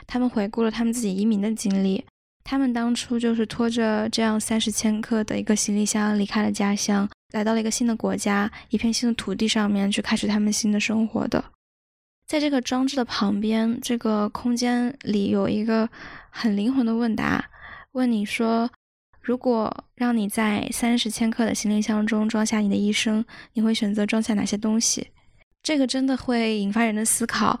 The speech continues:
这个区域还展示了一些口述史和其他的一些文本资料，这些东西它带你进入到了这个特殊的语境当中，并且引发你的思考。这个也是很精彩的，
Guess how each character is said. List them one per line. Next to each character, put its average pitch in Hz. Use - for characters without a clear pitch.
这 302
个 269
区 262
域 226
还 226
展 233
示 220
了 220
一 220
些 226
口 214
述 240
史 214
和 208
其 214
他 220
的 233
一 226
些 214
文 220
本 214
资 220
料， 208
这 294
些 277
东 262
西 247
它 220
带 226
你 190
进 240
入 220
到 202
了 202
这 214
个 208
特 233
殊 220
的 214
语 214
境 202
当 196
中， 202
并 220
且 214
引 190
发 196
你 196
的 -
思 -
考。 -
这 294
个 226
也 202
是 220
很 208
精 247
彩 -
的， -